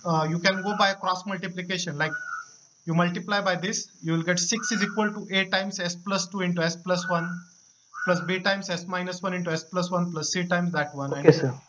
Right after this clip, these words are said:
Speaker 1: okay, so that way you find out A B C is there. And you will find A is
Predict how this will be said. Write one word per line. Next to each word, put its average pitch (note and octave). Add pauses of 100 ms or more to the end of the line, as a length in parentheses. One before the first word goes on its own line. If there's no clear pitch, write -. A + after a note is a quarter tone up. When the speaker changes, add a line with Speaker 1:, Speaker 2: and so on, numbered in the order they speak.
(120)
Speaker 1:
okay, G3
so -
that F#3+
way G#3+
you G#3+
find F#3+
out F3+
A D#3
B C#3
C C3+
is A#2
there. A2 (4000)
And D3
you E3
will F3+
find G3
A -
is F#3